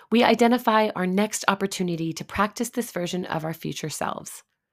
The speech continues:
It needs to be a timely, specific opportunity, not easily pushed aside. So I would say,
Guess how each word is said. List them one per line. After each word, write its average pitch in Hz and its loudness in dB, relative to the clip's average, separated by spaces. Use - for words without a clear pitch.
It 208 0
needs 208 2
to 208 0
be 190 -2
a 175 -2
timely, 202 2
specific 196 -2
opportunity, 156 -4
not 170 -4
easily 170 -4
pushed - -8
aside. - -6
So - -2
I 185 4
would 185 0
say, 160 -2